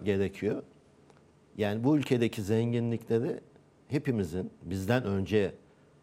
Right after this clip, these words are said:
atalarımız, dedemiz, ninemiz hepsinin payı var. O nedenle bu ülkede doğan her insanın, her bebeğimizin,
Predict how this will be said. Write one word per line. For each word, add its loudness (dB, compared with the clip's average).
atalarımız, -2
dedemiz, 0
ninemiz 0
hepsinin -4
payı -2
var. -4
O 0
nedenle 4
bu 4
ülkede 2
doğan 2
her 4
insanın, -2
her 2
bebeğimizin, 0